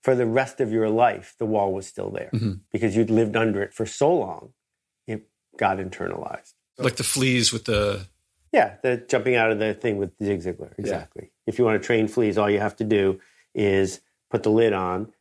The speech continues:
Speaker 1: They'll hit the lid, they'll hit the lid, they'll hit the lid, and then they'll stop hitting the lid, take the lid off, they're not gonna jump out.
Speaker 2: And we're all little fleas.
Speaker 1: Yeah, flea trainers.
Speaker 2: So,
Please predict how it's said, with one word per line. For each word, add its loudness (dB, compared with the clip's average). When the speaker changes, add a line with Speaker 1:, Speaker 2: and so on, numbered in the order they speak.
Speaker 1:
They'll -2
hit -2
the 0
lid, 2
they'll -4
hit 0
the 0
lid, 2
they'll 0
hit 0
the 0
lid, 2
and 4
then 2
they'll 2
stop 0
hitting -4
the -2
lid, -4
take -4
the 0
lid 4
off, 2
they're -6
not -2
gonna -4
jump -10
out. -6
Speaker 2:
And -2
we're 0
all -2
little -4
fleas. -8
Speaker 1:
Yeah, -8
flea 0
trainers. -6
Speaker 2:
So, 0